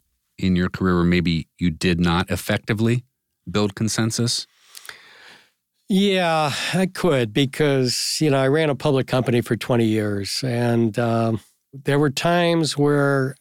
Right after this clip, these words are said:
Speaker 2: I probably was critical to a fault with security analysts who were challenging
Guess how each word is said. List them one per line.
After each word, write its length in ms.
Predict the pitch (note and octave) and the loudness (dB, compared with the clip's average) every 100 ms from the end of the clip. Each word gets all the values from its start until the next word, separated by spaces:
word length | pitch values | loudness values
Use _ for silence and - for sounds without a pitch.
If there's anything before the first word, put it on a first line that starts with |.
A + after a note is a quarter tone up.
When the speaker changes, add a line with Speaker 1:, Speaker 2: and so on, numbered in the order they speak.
| - | -8
Speaker 2:
I 280 | B2+ D3 C#3 - | -2 -2 -2 -2
probably 680 | D#3+ D#3 E3 D3 D3 C#3+ | -2 0 2 2 2 2
was 840 | C3+ C3 B2+ C3 B2+ B2+ A#2+ - - _ _ _ _ _ - | 2 2 2 2 2 0 0 -4 -8 _ _ _ _ _ -6
critical 340 | G3+ G3+ F#3+ F3 | -2 0 0 0
to 160 | - | 0
a 40 | C3 | -2
fault 420 | - D#3 C#3+ B2+ _ _ _ F#3 | 0 0 0 -2 _ _ _ -6
with 400 | B2 C3+ B2+ - | 0 2 0 0
security 500 | C3+ - D#3 C3+ B2+ | -6 -2 0 2 2
analysts 640 | C3 B2 A#2+ A#2 - - | 2 2 2 0 -2 -4
who 380 | B2+ B2 B2+ A#2+ | 0 2 4 2
were 240 | A#2+ B2 | 2 0
challenging 880 | A2 - C3 C#3 C3+ A#2 A#2 A2+ A2 | 0 -2 0 2 0 0 0 0 -2